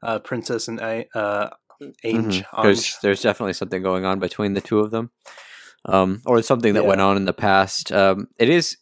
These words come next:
Speaker 2: it is pretty cool to see all the little subplots and stuff. That first episode really grabs you,
Speaker 1: Mm-hmm.
Speaker 2: uh, with the, the
Speaker 1: Yeah.
Speaker 2: little twist. I mean, it's a twist that you can kind of, you can see coming because, I mean, it's a spy show.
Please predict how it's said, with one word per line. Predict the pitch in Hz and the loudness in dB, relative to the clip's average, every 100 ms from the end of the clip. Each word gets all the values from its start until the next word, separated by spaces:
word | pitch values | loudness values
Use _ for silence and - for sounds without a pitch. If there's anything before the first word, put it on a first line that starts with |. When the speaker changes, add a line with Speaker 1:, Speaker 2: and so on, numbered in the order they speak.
| _ | _
Speaker 2:
it | 113 | 0
is | 135 | 0
pretty | - 131 | 0 -2
cool | 117 117 110 | 2 2 2
to | |
see | 104 - 104 95 90 _ _ _ _ _ | 0 2 2 2 0 _ _ _ _ _
all | 98 107 101 | 2 4 6
the | 101 95 92 95 - | 4 4 2 0 0
little | 110 107 | 2 2
subplots | 95 - 104 101 - 101 - | 2 2 2 2 2 2 2
and | 101 | -2
stuff. | 120 104 | 0 2
That | 127 - | 2 0
first | - 127 120 | 0 0 2
episode | 101 113 127 - 147 151 151 _ _ | -2 0 -2 2 2 2 -4 _ _
really | - 101 113 104 98 90 | -8 0 4 4 4 2
grabs | 90 85 80 - | 4 2 2 -4
you, | 78 - _ _ _ - | -8 -10 _ _ _ -12
Speaker 1:
Mm-hmm. | 123 110 | -6 0
Speaker 2:
uh, | 92 87 87 - | 4 4 2 0
with | 101 - | -2 0
the, | 104 92 87 90 | 0 2 2 2
the | |
Speaker 1:
Yeah. | 113 | 2
Speaker 2:
little | 107 101 98 90 85 _ _ - | 4 4 4 2 0 _ _ 0
twist. | 113 104 - | 2 2 2
I | 120 | 0
mean, | 127 123 - - | 0 0 -8 -10
it's | - 139 | -4 -2
a | |
twist | 143 233 233 - | 0 2 2 0
that | |
you | 156 135 | -2 0
can | 131 | -2
kind | 107 104 107 | 0 0 0
of, | 117 | -2
you | 101 101 | -6 -6
can | 98 | -4
see | 117 | -4
coming | 101 104 98 98 | -4 -4 -4 -4
because, | 92 104 95 | -4 -4 -4
I | 92 | -4
mean, | 92 | -4
it's | 92 - | -4 -6
a | |
spy | 90 107 87 | -2 2 2
show. | - - | 0 -10